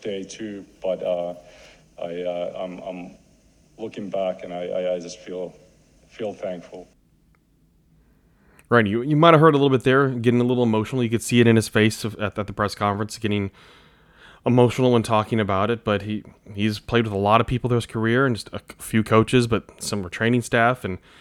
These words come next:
Speaker 2: v-, very few goalie coaches, uh, as well throughout his time. But a good moment to be able to be there to witness the first in-person press conference for the Predators in over fifteen months. It felt kinda weird to be back and to see people in person. That's the first time I've seen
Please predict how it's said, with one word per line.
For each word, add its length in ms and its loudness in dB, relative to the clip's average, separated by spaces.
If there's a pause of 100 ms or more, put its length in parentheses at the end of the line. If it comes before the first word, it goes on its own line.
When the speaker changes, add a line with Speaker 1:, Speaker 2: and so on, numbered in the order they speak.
(380)
Speaker 2:
v-, 260 -8
very 340 4
few 500 2
goalie 340 0
coaches, 600 -2
uh, 200 -6
as 200 -4
well 460 -2 (140)
throughout 340 -4
his 180 -6
time. 440 -4
But 320 -6 (440)
a 80 -4
good 220 6
moment 360 4
to 60 -8
be 180 0
able 160 0
to 60 -6
be 120 0
there 100 0
to 80 -2
witness 240 -4
the 100 -6
first 380 0 (420)
in-person 500 -4
press 240 -6
conference 360 -6
for 60 -14
the 80 -8
Predators 480 -4
in 160 -8 (460)
over 140 -6
fifteen 440 -6
months. 260 -6
It 100 -12
felt 180 -6
kinda 140 -2
weird 160 -2
to 40 -2
be 80 -2
back 260 -6
and 80 -8
to 60 -12
see 80 -8
people 200 -8
in 60 -12
person. 260 -4
That's 80 -6
the 60 -4
first 300 -2
time 200 2
I've 140 0
seen 420 0